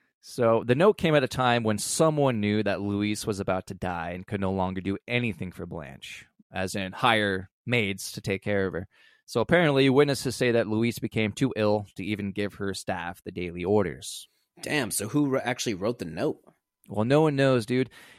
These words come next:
Speaker 1: It's thought that it was a boyfriend of one of the new maids, who was either Juliette Dupois or Eugenie Tabot, and some think it may have been Marcel himself.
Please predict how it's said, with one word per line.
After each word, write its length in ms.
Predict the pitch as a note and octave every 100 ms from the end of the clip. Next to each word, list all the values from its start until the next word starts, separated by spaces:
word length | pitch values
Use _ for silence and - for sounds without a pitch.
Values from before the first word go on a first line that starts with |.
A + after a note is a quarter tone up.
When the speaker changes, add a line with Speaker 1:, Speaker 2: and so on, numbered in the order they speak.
| _ _ -
Speaker 1:
It's 420 | D#3 D#3 - -
thought 280 | - F#3+ -
that 140 | E3
it 60 | D3+
was 340 | C#3 A#2+ - -
a 100 | A#2+
boyfriend 800 | G2+ C3 D#3+ - D#3 D3 D3+
of 340 | D3+ B2+ A#2 G#2
one 260 | A2+ A#2 G2+
of 120 | G#2
the 80 | G#2
new 200 | G2 F#2+
maids, 580 | F#2 F#2 G#2+ A2+ - -
who 140 | A#2
was 140 | G#2+ -
either 440 | F#2 F#2+ G2+ G2+
Juliette 680 | F#2 G2+ A2 G2+ G2 G#2 B2 -
Dupois 500 | A2 A2 - A2+ D3 G#3 _ _ -
or 460 | G2+ G#2 G2 G2 - _
Eugenie 840 | A2+ G#2+ B2+ A2 A#2 C#3+ C#3+ D#3 F3+ D3+ A#2+
Tabot, 540 | - B2+ A2 A#2 G#3+ - _ _ _ _ _ _ _
and 320 | - A2+ A2
some 280 | - C3 A#2
think 240 | - A2+ G#2
it 100 | G2+
may 120 | G2+
have 160 | G2 F#2+
been 180 | G2
Marcel 460 | F#2+ F#2+ - G2 F2+
himself. 640 | F2 F2+ - C#2 - -